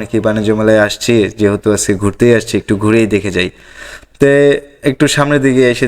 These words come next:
দেখি যে খুব সুন্দর সুন্দর ওয়াশিং মেশিন থেকে শুরু করে একদম ফ্রিজ, ছোট বড় সব ধরনেরই ফ্রিজ আছে, আরও অনেক কিছুই আছে ইলেকট্রনিক্স। আপনারা যদি কখনো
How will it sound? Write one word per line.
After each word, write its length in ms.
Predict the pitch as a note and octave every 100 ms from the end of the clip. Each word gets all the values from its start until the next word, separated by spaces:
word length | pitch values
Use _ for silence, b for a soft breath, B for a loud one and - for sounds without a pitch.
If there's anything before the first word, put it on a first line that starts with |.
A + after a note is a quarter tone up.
| A#2
দেখি 180 | A2 C3+ C#3
যে 60 | A2
খুব 120 | A#2 -
সুন্দর 180 | A#2 A2+
সুন্দর 180 | A#2 A2 G#2+
ওয়াশিং 280 | G2+ - A#2
মেশিন 220 | A2 A2+ A2
থেকে 160 | A#2 A2 G2+
শুরু 160 | A2+ A2 G#2+
করে 160 | G#2 B2+ A2
একদম 220 | G2 G#2+ -
ফ্রিজ, 300 | - G#2 D3 - -
ছোট 180 | G#2+ A#2 G#2
বড় 140 | G#2+ G#2+ G#2+
সব 100 | - G#2 G#2
ধরনেরই 420 | G#2 G#2 G2+ G2
ফ্রিজ 200 | - G#2 G2+ G2+
আছে, 180 | - D3+ - B B B B -
আরও 120 | A#2 A2 A2
অনেক 120 | A2 -
কিছুই 240 | D#3+ F3+ D#3+
আছে 120 | - B2+
ইলেকট্রনিক্স। 540 | B2 - G#2+ B2+ - - -
আপনারা 280 | F#2+ A2 A2 A2
যদি 180 | G#2+ G#2 G#2+
কখনো 220 | G#2+ A2+